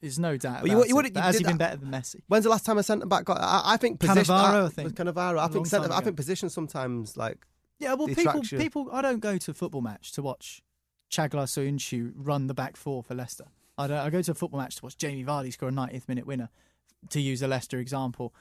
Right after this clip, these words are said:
Speaker 1: I don't go to a football match to watch Aaron Wan-Bissaka put in challenges at fullback.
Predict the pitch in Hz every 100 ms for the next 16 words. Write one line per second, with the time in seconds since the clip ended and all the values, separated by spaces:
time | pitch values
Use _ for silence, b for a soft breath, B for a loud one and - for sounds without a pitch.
0 | b b 170 165 160 147 147 - 156 143
1 | 135 147 - - - - 143 131 - -
2 | - _ _ _ _ _ _ 156 147 143
3 | 135 123 - 143 131 139 120 - _ _
4 | - 143 131 139 131 123 123 117 139 127
5 | 113 -